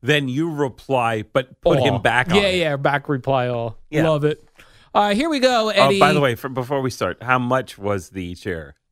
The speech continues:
Speaker 2: Four forty-nine.
Speaker 1: Okay.
Speaker 2: Four forty-nine.
Speaker 1: All
Speaker 2: And,
Speaker 1: right.
Speaker 2: but he only went to one site. I'm gonna do a little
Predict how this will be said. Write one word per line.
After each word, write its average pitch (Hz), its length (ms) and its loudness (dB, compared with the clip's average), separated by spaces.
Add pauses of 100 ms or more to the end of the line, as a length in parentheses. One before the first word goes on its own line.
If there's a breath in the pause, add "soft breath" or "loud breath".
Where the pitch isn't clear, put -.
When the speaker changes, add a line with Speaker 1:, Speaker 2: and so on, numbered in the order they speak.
Speaker 2:
Four 180 260 0
forty-nine. 127 720 0 (540)
Speaker 1:
Okay. 117 340 -6 (880)
Speaker 2:
Four 131 240 -4
forty-nine. 101 680 -4
Speaker 1:
All 147 60 2
Speaker 2:
And, 139 160 2
Speaker 1:
right. 151 120 -2
Speaker 2:
but 156 200 4
he 170 120 2
only 160 160 2
went 143 160 2
to 139 80 2
one 135 200 2
site. 120 400 0
I'm 143 160 0
gonna 165 160 2
do 139 160 0
a 120 60 0
little 139 640 -2